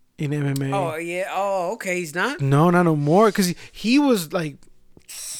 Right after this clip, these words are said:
Speaker 1: pounding on the dude.
Speaker 2: Yeah.
Speaker 1: I'm pu-, on C M Punk, but then he was kinda, like, playing
Speaker 2: Playing.
Speaker 1: around.
Speaker 2: Yeah, yeah,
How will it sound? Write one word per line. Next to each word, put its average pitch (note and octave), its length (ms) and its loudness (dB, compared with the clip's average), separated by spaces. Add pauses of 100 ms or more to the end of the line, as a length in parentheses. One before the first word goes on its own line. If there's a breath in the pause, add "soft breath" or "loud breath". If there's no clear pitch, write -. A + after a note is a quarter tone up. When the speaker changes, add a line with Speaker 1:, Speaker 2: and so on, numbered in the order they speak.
(100)
Speaker 1:
pounding G3+ 420 4
on D#3 120 2
the C3 140 -6
dude. F3 500 6
Speaker 2:
Yeah. A#2+ 380 -8
Speaker 1:
I'm D3+ 100 -6
pu-, G3 100 0
on E3 440 0
C F#3+ 180 0
M F3 140 2
Punk, F#3+ 400 0 (240 loud breath)
but C#3+ 100 4
then E3+ 100 0
he F#3+ 60 0
was F3 100 -2
kinda, F#3 300 0
like, D#3 220 -2 (440)
playing F#3+ 280 4
Speaker 2:
Playing. D#3+ 180 4
Speaker 1:
around. D3+ 420 2
Speaker 2:
Yeah, C#3 140 -2
yeah, C3 300 -4